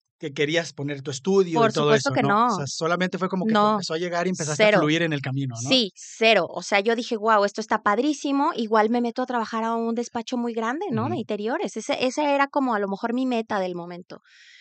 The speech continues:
Speaker 2: Eh, tuve unos muy buenos jefes en esa empresa también que, que me enseñaron a tener como mucha apertura mental. Eso también me, me sirvió mucho. Y, em, una amiga me dijo: "Oye, ¿sabes qué?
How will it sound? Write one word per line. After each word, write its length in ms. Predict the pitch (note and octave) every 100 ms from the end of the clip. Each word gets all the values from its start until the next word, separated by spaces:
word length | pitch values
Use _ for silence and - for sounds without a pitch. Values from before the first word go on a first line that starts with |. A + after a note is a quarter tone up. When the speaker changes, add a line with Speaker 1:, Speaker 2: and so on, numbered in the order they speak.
| - _
Speaker 2:
Eh, 480 | - G#3 G3+ G3 G3 - _ G#3+
tuve 280 | - D4+ D#4
unos 260 | C#4 C4+ B3+
muy 180 | A3 G#3+
buenos 320 | G3+ G3+ G3
jefes 400 | G#3 F#3+ A#3 C4+
en 120 | G3
esa 160 | F#3 G3
empresa 300 | F#3+ F#3 G#3
también 300 | F#3+ F3+ F3
que, 180 | - F#3 -
que 80 | F3+
me 80 | F3+
enseñaron 500 | - G#3 G3 G3+ G#3+
a 60 |
tener 300 | F#3+ F#3 F3
como 200 | G#3 G3+
mucha 640 | F#3+ A3+ B3 - G#3 F3+ G#3 -
apertura 640 | - G#3+ G#3+ G3+ A3 A3 A3+
mental. 300 | G3+ G3+ G3+
Eso 180 | A3
también 320 | A3+ G#3 G3 F#3+
me, 160 | F#3+ F#3+
me 180 | F#3
sirvió 320 | F#3+ F#3 F#3+ F#3+
mucho. 340 | F#3+ - C#4+ - - - - - _
Y, 380 | C#4 C#4+ D4+ -
em, 800 | - B3 A#3 A3 A3 G#3+ G#3 G#3 G#3+ _ _ _ _ _ _ _ -
una 260 | C4 D4
amiga 500 | D4 E4+ E4+ B3+ A#3+ C#4
me 140 | A#3
dijo: 240 | B3 - D4+
"Oye, 200 | D#4+ D#4+
¿sabes 360 | D4+ D#4 -
qué? 220 | - D#4+